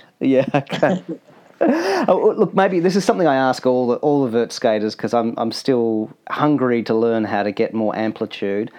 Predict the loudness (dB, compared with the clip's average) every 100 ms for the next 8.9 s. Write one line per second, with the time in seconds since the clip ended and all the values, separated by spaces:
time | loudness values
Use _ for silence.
0 | -20 -6 -2 0 0 0 0 0 -2 -4
1 | -6 -6 -4 -2 -2 -2 -6 -4 -4 -4
2 | -4 -6 -4 -6 -4 -6 -6 -8 -6 -8
3 | -8 _ _ _ _ _ _ _ -8 -8
4 | -4 -4 0 0 2 0 0 -2 -4 -4
5 | -4 -4 -8 -14 -8 -8 -8 -8 -8 -8
6 | -10 -14 -20 -20 -20 -20 -12 -2 0 0
7 | 0 0 -2 0 0 0 0 0 0 0
8 | 0 0 0 0 -2 -4 -4 -4 -6